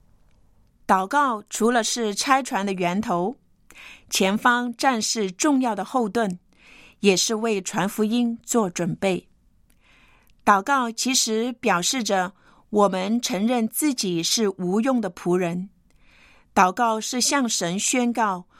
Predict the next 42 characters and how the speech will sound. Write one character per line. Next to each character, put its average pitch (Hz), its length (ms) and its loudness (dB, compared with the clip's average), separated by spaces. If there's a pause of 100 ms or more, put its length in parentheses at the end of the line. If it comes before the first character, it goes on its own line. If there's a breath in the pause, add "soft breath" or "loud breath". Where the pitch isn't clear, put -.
(140 soft breath)
我 214 140 4
们 202 180 0
实 220 340 -2
在 262 240 0
是 240 220 -2
无 175 260 -2
助， 196 380 -2 (1300)
但 240 140 4
是 220 240 0
这 254 160 -2
并 294 280 0
没 226 180 -2
有 214 140 -2
否 196 300 -2
定 226 240 0
人 175 160 -4
的 202 100 -4
责 170 280 -2
任， 208 300 0 (680 loud breath)
而 208 100 4
是 226 200 0
我 196 160 -2
们 175 180 -2
知 233 180 0
道 202 360 -2 (320)
若 240 260 4
不 220 160 -6
依 180 220 -4
靠 240 260 2
主， 170 380 -8 (420 soft breath)
一 190 180 -2
切 196 440 0 (160)
都 262 120 2
是 233 280 0
徒 180 320 -2
然 160 260 -4
的。 165 200 -10 (1120 loud breath)
祷 196 160 6
告 269 280 0
也 240 160 -4
表 196 240 2
示 226 400 -2